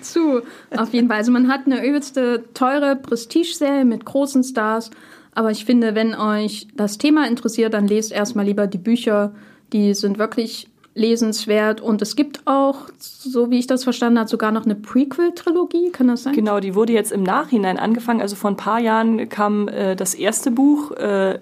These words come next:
Speaker 2: La Belle Sauvage. Ich weiß gar nicht, wie es im Deutschen heißt, muss ich zugeben. Äh,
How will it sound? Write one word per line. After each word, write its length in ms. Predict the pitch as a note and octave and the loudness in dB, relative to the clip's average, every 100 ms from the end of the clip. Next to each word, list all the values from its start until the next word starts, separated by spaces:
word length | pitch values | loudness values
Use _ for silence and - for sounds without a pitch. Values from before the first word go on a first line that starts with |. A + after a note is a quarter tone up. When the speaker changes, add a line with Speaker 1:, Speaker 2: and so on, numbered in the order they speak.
| - | -8
Speaker 2:
La 180 | F#3+ F3+ | -6 -4
Belle 300 | F3+ F3+ G#3 | -2 0 0
Sauvage. 540 | G#3 F3+ G#3 G#3+ - | -2 -2 -2 -4 -8
Ich 160 | E3+ - | -10 -6
weiß 140 | E3 | -6
gar 120 | - E3+ | -4 -6
nicht, 120 | E3+ | -6
wie 40 | |
es 80 | E3+ | -6
im 60 | F3 | -6
Deutschen 280 | - - | -6 -6
heißt, 160 | F3 F3 | -6 -6
muss 100 | F3+ | -8
ich 100 | F#3 | -6
zugeben. 380 | F#3+ F3 F3 F#3 - - - - | -4 0 -2 -4 -10 -20 -20 -2
Äh, 200 | G3 F3+ | 2 2